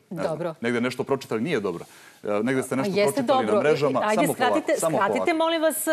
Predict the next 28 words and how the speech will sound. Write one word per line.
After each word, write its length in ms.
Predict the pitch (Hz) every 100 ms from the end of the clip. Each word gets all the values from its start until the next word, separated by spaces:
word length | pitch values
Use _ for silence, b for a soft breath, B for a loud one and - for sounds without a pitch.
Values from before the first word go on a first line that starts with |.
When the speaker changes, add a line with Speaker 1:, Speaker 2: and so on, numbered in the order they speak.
| 285
Speaker 2:
repliku. 440 | 269 233 233 214 -
Speaker 1:
Samo 300 | 151 127 113
polako. 240 | 90 87
Speaker 2:
Skratite, 420 | - 196 233 233
molim 180 | 269 233
Speaker 1:
A, 40 | 208
Speaker 2:
vas, 80 |
Speaker 1:
dakle, 200 | 233 220
Speaker 2:
repliku. 360 | 196 202 - 151 - b b b
Speaker 1:
ono 200 | 127 147
što 160 | 139 120
smo 140 | 123
mi 100 | 131
napravili 440 | 123 123 131 113
danas 360 | 104 98 87 - -
je 80 | 95
suštinska 520 | - 135 147 123 104
razlika 300 | 101 107 98
koju 180 | 101 90
pričamo. 340 | 87 76 78 - b -
Kako 240 | 175 170
smo 140 | 143
je 40 | 113
napravili? 420 | 95 - 80 69 -
Pa 80 |
tako 240 | 90 135 151
što 160 | 139
smo 320 | 123 123 117